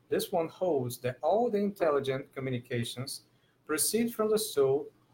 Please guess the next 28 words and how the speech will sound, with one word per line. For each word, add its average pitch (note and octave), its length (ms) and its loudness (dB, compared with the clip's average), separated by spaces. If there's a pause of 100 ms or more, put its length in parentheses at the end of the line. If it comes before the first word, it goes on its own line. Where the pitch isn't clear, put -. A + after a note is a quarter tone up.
(120)
or G3 320 6
spirit C3+ 720 0
of C#3 180 -2
the D3 80 -2
mediums A#2+ 720 -2 (160)
themselves. B2+ 840 -2 (1500)
And D3+ 160 0
nowadays, D#3+ 640 2
I - 20 0
believe C3+ 340 0
we B2+ 300 0
understand A#2+ 720 -2
those A#2 220 -4
type A#2 220 -2
of - 40 -20
communications, A2+ 800 -8
and A2 120 -14
they A2+ 100 -8
are A2+ 120 -8 (160)
categorized A#2 760 -2
as A2+ 340 -8
animistic, B2 640 -4 (720)
something B2+ 340 -6
that A#2 220 -6
comes A#2+ 340 0
from A#2 460 -2 (640)
the A2+ 160 -4
medium A#2 420 -4